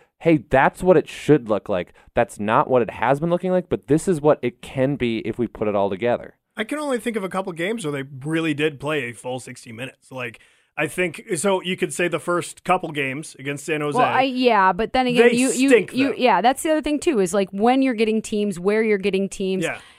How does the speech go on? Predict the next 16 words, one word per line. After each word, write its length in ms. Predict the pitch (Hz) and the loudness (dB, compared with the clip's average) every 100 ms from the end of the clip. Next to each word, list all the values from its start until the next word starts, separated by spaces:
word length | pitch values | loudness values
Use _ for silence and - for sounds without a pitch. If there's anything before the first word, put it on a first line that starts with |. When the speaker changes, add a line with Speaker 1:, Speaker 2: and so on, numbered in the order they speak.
| _ _ - | _ _ -2
Speaker 3:
And 160 | 233 | 4
Speaker 2:
What's 220 | 254 403 - | 4 2 0
the 100 | 466 254 | 0 2
good, 220 | 277 254 | -2 2
like, 220 | 262 - | 0 0
have 240 | 226 262 339 | -2 0 4
they 120 | 440 311 | 2 2
beaten 280 | 240 254 302 | -2 -2 -4
a 80 | |
truly 640 | 220 - - 220 233 240 254 | -4 -10 -6 -2 -2 -2 -4
good 520 | 175 131 202 180 151 | -6 4 6 6 0
team 320 | 135 170 123 117 | -8 -8 -8 -10
so 160 | 120 | -14
far? 220 | - 104 131 | -16 -14 -6
They 120 | 165 | -4
beat, 240 | 208 247 | -4 -10